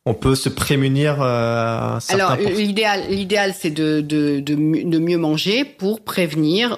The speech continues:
Speaker 2: ou les récidives ou, euh, en prévention primaire, en tout cas, toutes les maladies inflammatoires. Alors, les, le complément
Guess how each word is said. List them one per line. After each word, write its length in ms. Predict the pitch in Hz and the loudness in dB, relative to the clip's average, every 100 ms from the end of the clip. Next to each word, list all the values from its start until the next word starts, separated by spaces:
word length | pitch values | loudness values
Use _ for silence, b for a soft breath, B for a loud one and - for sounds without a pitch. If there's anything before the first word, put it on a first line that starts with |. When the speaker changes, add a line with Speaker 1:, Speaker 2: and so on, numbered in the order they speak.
| - | -2
Speaker 2:
ou 160 | 220 | 0
les 180 | 220 180 | 2 2
récidives 680 | 175 165 - 135 135 190 208 - - | 0 -2 -4 -4 -2 -2 -4 -10 -4
ou, 260 | 208 214 180 | 0 2 2
euh, 120 | 160 | 2
en 120 | 151 | 0
prévention 440 | - 160 151 - | 0 0 0 -2
primaire, 400 | 139 147 131 185 | -4 -4 -2 -2
en 60 | 170 | -2
tout 120 | - | -4
cas, 240 | - 175 196 | -2 0 0
toutes 220 | - - | -4 -2
les 80 | 160 | 0
maladies 320 | 156 156 175 | 0 0 -2
inflammatoires. 760 | 165 156 151 143 - - - B B B B B B - | -2 0 -2 -2 -6 -6 -8 B B B B B B -4
Alors, 300 | 120 - - _ | -2 -4 -10 _
les, 300 | 156 170 160 | 0 2 2
le 140 | 175 175 | 2 0
complément 720 | 175 214 226 214 196 180 156 | 2 2 2 2 2 2 0